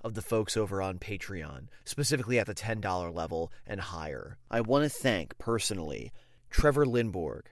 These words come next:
Molly Pan, P J Rader, Emily Schmidt, and Jake Smith.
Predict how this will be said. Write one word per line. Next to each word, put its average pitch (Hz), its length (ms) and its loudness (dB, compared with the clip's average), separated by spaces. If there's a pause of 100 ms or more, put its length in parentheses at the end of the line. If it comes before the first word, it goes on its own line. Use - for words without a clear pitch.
(160)
Molly 104 340 4
Pan, 95 520 -2 (200)
P 135 180 2
J 123 220 6
Rader, 87 480 0 (340)
Emily 117 320 2
Schmidt, 90 480 -2 (480)
and 101 160 -2
Jake 95 280 0
Smith. - 520 -6